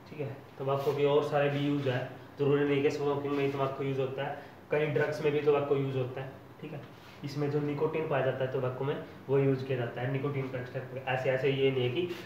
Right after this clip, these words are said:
किसी को तंबाकू की लो भाई आपको ना tobacco की दवाई मिलती है, आपने ना दस सिगरेट पीने डेली की, ऐसा नहीं है।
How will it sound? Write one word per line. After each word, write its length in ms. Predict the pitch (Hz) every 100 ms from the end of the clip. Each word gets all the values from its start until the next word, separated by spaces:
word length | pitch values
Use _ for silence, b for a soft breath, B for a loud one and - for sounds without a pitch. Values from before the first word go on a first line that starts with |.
| -
किसी 220 | 156 143
को 100 | 139
तंबाकू 400 | 143 139 139 143
की 320 | 135 135 123 135
लो 100 | 127
भाई 260 | 127 131 - B B -
आपको 260 | 135 - 143
ना 100 | 156
tobacco 380 | 156 139 131
की 80 | 135
दवाई 220 | 135 131 131
मिलती 260 | 120 135
है, 60 | 127
आपने 240 | 123 135
ना 240 | 147 165 B B - 131
दस 240 | 127 - -
सिगरेट 300 | 139 139 -
पीने 240 | 120 120
डेली 240 | 117 104 104
की, 180 | - 123
ऐसा 260 | 135 - 151
नहीं 240 | 147 156
है। 140 | 120